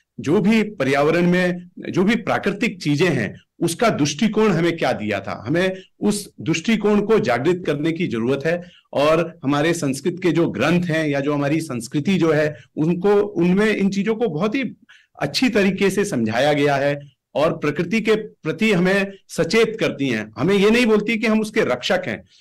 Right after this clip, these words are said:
हमें ये बताती है कि मनुष्य वास्तव में प्रकृति का एक बहुत बड़ा हिस्सा है। अब आज की तारीख में यदि आप देखिए, विश्व पटल पर हमारे प्रधानमंत्री जी ने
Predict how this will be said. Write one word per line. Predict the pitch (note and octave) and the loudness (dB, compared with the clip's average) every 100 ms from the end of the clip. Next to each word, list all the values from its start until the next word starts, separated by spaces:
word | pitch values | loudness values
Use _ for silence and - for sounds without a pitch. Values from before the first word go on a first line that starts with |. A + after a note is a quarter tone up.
| _ | _
हमें | C3+ F#3 | 0 2
ये | D3 G#3 | 4 4
बताती | G3+ F3+ F3 G#3+ | 4 2 0 0
है | A#3 | 0
कि | A#3+ | 0
मनुष्य | D3+ D3+ G3+ - | -2 -2 -2 -2
वास्तव | F#3+ A2+ C#3 - - | -2 0 -2 0 2
में | A3+ A3 | 2 0
प्रकृति | D#3+ D3 D3+ G3+ | -2 -8 -6 -4
का | F3+ F3+ | 0 2
एक | D#3+ A#3 - _ - | 2 0 -4 _ -6
बहुत | A#2+ E3+ | 0 2
बड़ा | D3 F3+ | 2 2
हिस्सा | F3+ - - C#3+ | 0 -4 -4 -4
है। | G#2 - _ _ _ _ _ | -6 -10 _ _ _ _ _
अब | F3 D3+ - - _ _ C3 | 0 2 0 -6 _ _ -2
आज | E3+ - | 0 0
की | A#3 | 0
तारीख | G#3+ F3+ F#3+ F3+ | 2 2 2 2
में | F#3+ | 2
यदि | F3+ E3+ | 4 4
आप | F3 D#3 | 2 2
देखिए, | C#3+ C#3+ E3+ - - - | -2 -2 -2 -4 -10 -14
विश्व | B2 A#3 - A#3 | -2 -2 2 2
पटल | D#3 D#3 E3+ | 2 2 0
पर | E3 B2 F3 - _ | 0 -2 -2 -8 _
हमारे | A#2+ C#3+ E3 | 0 2 2
प्रधानमंत्री | F#3+ B2 A#2 E3 E3+ E3+ F3+ F3 | 2 0 0 2 2 0 0 -2
जी | D#3 | 0
ने | D#3 F3 G#3 | 0 0 -2